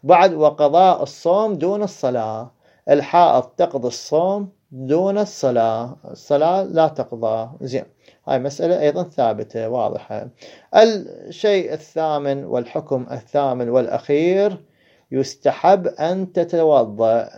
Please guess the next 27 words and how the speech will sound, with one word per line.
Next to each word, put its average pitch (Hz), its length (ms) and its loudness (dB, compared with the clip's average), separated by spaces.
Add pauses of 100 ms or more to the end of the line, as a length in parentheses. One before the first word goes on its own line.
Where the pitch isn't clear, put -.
(140)
ليش 151 240 -2
أنا 143 180 -2
أقول 127 260 0
له 131 100 2
يقول 131 300 2
الأحكام؟ 131 800 -2 (580)
أي، 107 180 -2
لأن 120 180 -2
هاي 139 520 4
قاعد 127 180 -2
يبين 160 340 -2
حكم 170 380 -4
شرعي، 127 500 2
أما 139 340 -2
واجب، 117 640 0
أما 123 440 -6
هنا 165 140 -2
أنا 165 80 -2
مستحب. 143 540 -2 (560)
زين، 120 300 -2
يستحب 151 560 2
أن 165 400 -2
تتوضأ 160 840 2
في 143 300 -2
وقت 175 460 -2 (680)
كل 190 340 6
صلاة. 113 600 -4